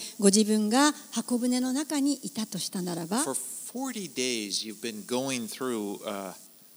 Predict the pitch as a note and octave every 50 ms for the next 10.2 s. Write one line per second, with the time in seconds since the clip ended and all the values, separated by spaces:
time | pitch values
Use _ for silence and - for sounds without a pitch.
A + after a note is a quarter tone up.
0 | - - - - - - - - - B2+ A#2 A#2 B2+ - C3 B2 B2 B2 A#2 A2
1 | - - - F#3 E3+ D#3 C3 A#2 A2+ G#2+ G#2+ G#2+ - A#2+ A#2+ A2+ A2+ A2+ G#2 -
2 | B2 A#2+ A#2+ A#2+ B2 A#2 - - D3 C#3 C3 - B2 A2 G#2 - - C3+ C3+ D#3
3 | D3+ D3+ D3 C3+ A2+ G#2 G2 B2+ C3 C#3+ C3+ B2 A2 G#2 G2+ G#2 A2 B2 B2+ B2
4 | B2 A#2 A2+ G#2+ G#2 G2 G2 - - - A2+ G#2+ G#2 G2+ - - - C3 A#2+ G2+
5 | F2 D#2+ D#2 - - - - - - - - - - - - - F#3+ F#3 F#3 F3
6 | - A3+ A3+ A#3 A#3 A#3 - - G#3+ G3 G3 G3 G3 G3+ G3+ - F#3 F3 F3+ G3+
7 | A#3 B3 - - D#4+ - - - D4+ D4 D4+ D#4 D#4 D4 - - - C#4+ C#4 C4+
8 | C#4 A#3+ C#4 D#4 D4+ C#4 B3+ A#3 A3 G#3+ G#3 - F#3+ F#3 F3+ - - - - -
9 | - G#3 G#3+ A#3 C4 D4+ D#4+ E4 D#4 C#4+ E4 E4+ E4+ E4+ D#4+ C#4 B3 A3 - -
10 | F3+ E3+ -